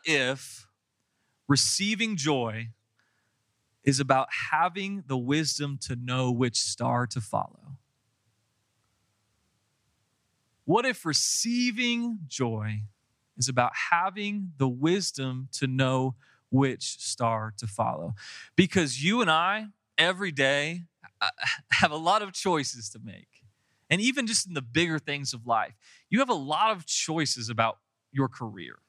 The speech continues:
what you're gonna do for work. You have a lot of choices about your relationships, who you're gonna invest in,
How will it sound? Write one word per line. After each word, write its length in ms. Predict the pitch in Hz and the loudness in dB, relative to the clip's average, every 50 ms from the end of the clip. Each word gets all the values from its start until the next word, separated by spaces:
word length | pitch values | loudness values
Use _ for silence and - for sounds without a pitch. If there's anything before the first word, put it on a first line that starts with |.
| _ _ _ _ _ - _ _ _ _ _ _ _ _ _ _ _ _ _ _ _ _ _ _ | _ _ _ _ _ -20 _ _ _ _ _ _ _ _ _ _ _ _ _ _ _ _ _ _
what 180 | 143 139 - | 0 0 0
you're 80 | - 139 | 0 -4
gonna 180 | 135 127 123 | -4 -6 -4
do 140 | 117 117 120 | -2 -2 -4
for 160 | 107 - 107 | -4 -4 -10
work. 260 | 107 87 90 87 - _ _ _ _ _ _ _ _ _ _ _ _ _ _ _ _ _ _ _ _ _ _ _ _ _ _ _ _ | -10 -8 -8 -10 -10 _ _ _ _ _ _ _ _ _ _ _ _ _ _ _ _ _ _ _ _ _ _ _ _ _ _ _ _
You 160 | 151 196 196 | 4 4 6
have 180 | 226 214 202 170 | 6 4 4 2
a 40 | |
lot 320 | 165 151 156 170 180 190 196 | -2 0 2 2 2 2 0
of 120 | 190 165 | -4 -8
choices 600 | - - - - 190 190 185 165 - - 131 117 131 | -8 -8 -4 -2 0 0 0 0 -2 -4 -4 -4 -4
about 320 | 123 117 135 135 139 113 | 0 2 2 2 2 0
your 260 | 139 139 139 127 127 | -4 -4 -4 -4 -4
relationships, 1300 | 107 117 120 110 110 113 120 127 117 - - - - 113 - - - - _ _ - - - - - _ _ _ | -4 -4 -4 -2 0 2 2 2 0 -2 -6 -10 -14 -14 -14 -14 -14 -16 _ _ -6 -6 -6 -6 -10 _ _ _
who 220 | - - - 185 | -4 0 2 2
you're 240 | 190 190 180 170 160 | 2 0 -2 -2 -2
gonna 180 | 139 160 143 120 | -2 -2 -2 -2
invest 580 | 131 131 123 110 127 123 120 110 - - - | -4 -4 -2 0 0 0 0 -2 -6 -8 -10
in, 240 | 90 90 90 80 | -14 -20 -20 -20